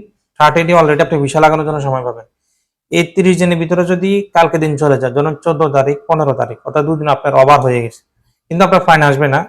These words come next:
এক মাসটা আপনার ভ্যালিড আছে। আপনি যদি ভিসা তখন ক্যান্সেল করেন, আপনার ওই গ্রেস পিরিয়ড থেকে দুদিন কিন্তু কেটে নিবে, অর্থাৎ বাকি সময়টা দিয়ে দিবে। তো অনেকে মনে করে, "ভাই, আহ, ক্যান্সেল করছে তিরিশ দিন তো সময় পাবো,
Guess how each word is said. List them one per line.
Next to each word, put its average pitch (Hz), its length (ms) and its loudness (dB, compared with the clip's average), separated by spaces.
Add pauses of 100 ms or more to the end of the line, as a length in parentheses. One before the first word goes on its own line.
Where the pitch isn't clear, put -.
(100)
এক 143 140 -8
মাসটা 160 220 -2
আপনার 160 180 0
ভ্যালিড 143 220 4
আছে। 131 200 -2
আপনি 151 180 -2
যদি 156 140 -2
ভিসা 160 260 -2
তখন 190 320 2
ক্যান্সেল 165 300 2
করেন, 147 300 2 (480)
আপনার 165 300 4 (120)
ওই 202 560 2 (160)
গ্রেস 165 340 2
পিরিয়ড 196 300 4
থেকে 196 160 2
দুদিন 170 260 0
কিন্তু 147 180 -2
কেটে 131 200 -2
নিবে, 113 240 -8 (400)
অর্থাৎ 151 200 -2
বাকি 156 220 2
সময়টা 143 300 -2
দিয়ে 135 180 -2
দিবে। 117 220 -12 (480)
তো 151 60 0
অনেকে 170 240 2
মনে 190 200 4
করে, 180 200 4
"ভাই, 165 280 2
আহ, - 840 0
ক্যান্সেল 160 340 0
করছে 196 240 0
তিরিশ 180 280 2
দিন 165 140 -2
তো - 80 0
সময় 156 300 0
পাবো, 123 200 4